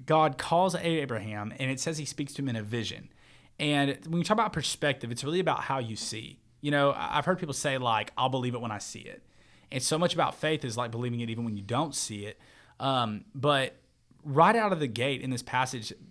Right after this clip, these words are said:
says that God came to him in a vision. And vision is a point of sight.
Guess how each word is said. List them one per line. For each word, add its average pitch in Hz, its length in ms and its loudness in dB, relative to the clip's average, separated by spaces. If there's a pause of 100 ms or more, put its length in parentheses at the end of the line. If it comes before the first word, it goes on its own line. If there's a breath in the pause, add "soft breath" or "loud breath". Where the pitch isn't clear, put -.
(200)
says 160 300 -2
that - 180 -8
God 135 300 2
came 135 220 -4
to 123 80 -10
him 127 180 -4
in 110 80 -4
a 104 40 -6
vision. 101 540 -10 (640 soft breath)
And 135 380 2
vision 156 460 0
is 135 140 0
a 131 40 0
point 120 300 -6
of - 80 -10
sight. - 360 2